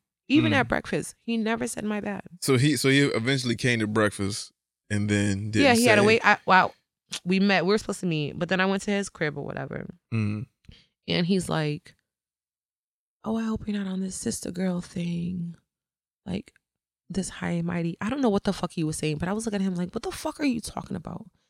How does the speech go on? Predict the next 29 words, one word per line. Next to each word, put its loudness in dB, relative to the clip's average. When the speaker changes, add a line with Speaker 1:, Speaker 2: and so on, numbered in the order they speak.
Speaker 1:
And 4
at 4
breakfast, 2
I 2
told 2
him, 2
I 0
said, -4
"I 0
don't 0
like -2
this -8
side -8
of -10
you." -12
And 2
I 4
Speaker 2:
Mm. 2
Speaker 1:
understand 0
when 0
you're 0
dating -2
people, -6
you -2
have 0
to -4
see -4
them 0
and, -4